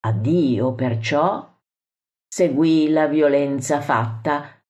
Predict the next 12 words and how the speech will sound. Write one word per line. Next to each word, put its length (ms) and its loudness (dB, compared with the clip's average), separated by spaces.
all'innocenza 1160 0
violata 920 0
e 160 -2
distrutta 1160 -2
per 260 0
dar 240 0
luogo 680 2
alla 280 2
malizia, 880 -4
e 400 4
a 160 0
questa 840 -4